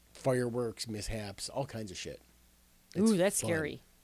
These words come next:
Speaker 1: Fun.
Speaker 2: It's scary when fireworks go askew.
Speaker 1: Well, watch Things Blowing Up and you'll see some go askew.
Speaker 2: Hmm.
Speaker 1: Very much
Speaker 2: At first, I
Speaker 1: askew.
Speaker 2: thought it was
Speaker 1: <clears throat>
Speaker 2: filthy toilets.
Speaker 1: No, because the butt is what was blowing up,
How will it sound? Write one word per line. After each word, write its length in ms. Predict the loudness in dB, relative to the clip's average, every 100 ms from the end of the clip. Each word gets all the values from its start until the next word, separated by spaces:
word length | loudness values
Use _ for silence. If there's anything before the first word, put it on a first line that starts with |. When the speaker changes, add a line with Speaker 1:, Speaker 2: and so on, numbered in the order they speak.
| _
Speaker 1:
Fun. 320 | -20 -10 -2 2
Speaker 2:
It's 160 | 4
scary 340 | 4 2 0 0
when 160 | -2
fireworks 480 | -4 -4 -6 -8 -6
go 200 | -4 -4
askew. 480 | -4 -8 -6 -8 -8 -10 -8
Speaker 1:
Well, 240 | -4 -2
watch 520 | 4 4 4 2 -2 -4 _ -20 -20 _ _ 0
Things 200 | 2 4
Blowing 340 | 6 6 6
Up 120 | 4 2
and 80 |
you'll 100 | -2
see 320 | 2 2 2 0
some 240 | -2 0
go 140 | 0
askew. 380 | 0 -2 -4 -6 -12 -14 -8
Speaker 2:
Hmm. 120 | -8 -10 -18 -20 -20 -20 -20 _ -10
Speaker 1:
Very 220 | -6 -2
much 100 | 2
Speaker 2:
At 80 | 2
first, 260 | 4 4 4
I 40 |
Speaker 1:
askew. 80 | 4
Speaker 2:
thought 220 | 4 4 4
it 160 | -2
was 180 | 0 0 0 -2 -8
Speaker 1:
<clears throat> 240 | -20 -20 -6
Speaker 2:
filthy 340 | -4 -2 -2
toilets. 520 | -2 0 0 -4 -8 _ _ _ -20 _ -20 -20 -20 -20 -20 _ _
Speaker 1:
No, 360 | -4 -2 0 -2
because 300 | -4 -6 -6
the 80 | -6
butt 240 | -2 -2 -4
is 140 | -10
what 140 | -10
was 140 | -10 -12
blowing 320 | -10 -10
up, 100 | -12